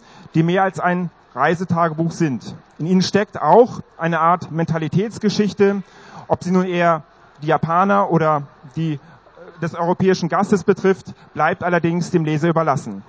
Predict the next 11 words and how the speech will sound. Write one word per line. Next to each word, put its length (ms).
Während 200
sich 120
Schwieger 360
mit, 260
äh, 160
Mori-, 360
Morisukine 1000
ästhetisch 760
im 140
Stil 380
neuerer 580